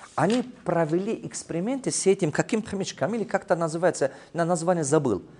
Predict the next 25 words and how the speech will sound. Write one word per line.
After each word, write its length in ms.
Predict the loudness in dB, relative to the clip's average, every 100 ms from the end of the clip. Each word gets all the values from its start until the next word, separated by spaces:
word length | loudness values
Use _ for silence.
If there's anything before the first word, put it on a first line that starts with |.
| -6
Они 200 | 0 0
провели 360 | 2 2 2 2
много-много 760 | 0 0 0 0 -2 0 0
экспериментов. 680 | -2 -6 -2 0 2 0 -4 -8 -20 -20 -20 -20 -10 2
И 340 | 4 4 0 -8 -6
она 180 | -2 2
работала 480 | 2 2 2 0 0
именно 420 | 0 0 0 -2
там, 300 | -2 -4 -4
где 240 | -2 2 2
вот 160 | 2
это, 240 | 2 0 -2 -8 -14
э, 420 | -2 4 6 6 2 0
делают 260 | 4 4 6
же 100 | 2
всякие 380 | 4 0 4
разные 320 | 8 8 6 0
эксперименты 560 | 0 2 2 2 0
на 100 | 2
насекомых, 600 | 2 2 0 2 2 2
на 80 | 2
животных 540 | 2 4 6 6 6 0
и 20 |
так 160 | 2
далее. 240 | 4 4